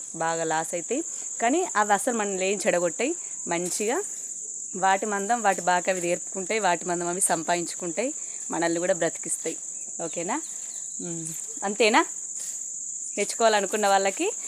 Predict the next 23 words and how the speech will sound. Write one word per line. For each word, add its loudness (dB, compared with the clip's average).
వాళ్ళ 12
అమూల్-, 10
మీ 6
అమూల్యమైన 8
టైంను 6
మాత్రం 6
మేము 4
అస్సలు 4
వేస్ట్ 4
చేయం. 4
ఆ, 6
అవసరం 6
లేని 8
వీడియోస్ 4
అయితే 4
అస్సలు 4
చేయం, 2
ఓకేనా? 2
అందరికీ 4
యూజ్ఫుల్ -2
ఉండే 0
వీడియోస్ 0
మాత్రమే 0